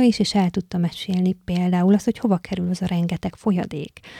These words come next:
szülés közben az anyából, hogy ezt hogy oldják meg higiénikusan és diszkréten.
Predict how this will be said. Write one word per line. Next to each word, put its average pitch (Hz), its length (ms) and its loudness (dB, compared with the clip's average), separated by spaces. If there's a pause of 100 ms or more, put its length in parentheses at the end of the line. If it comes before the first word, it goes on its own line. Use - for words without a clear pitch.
(440)
szülés 175 420 4
közben 180 380 6
az 175 120 6
anyából, 175 500 8
hogy 185 160 6
ezt 202 160 2
hogy 254 160 4
oldják 196 380 6
meg 185 180 4
higiénikusan 185 920 4
és 165 180 0
diszkréten. 196 720 2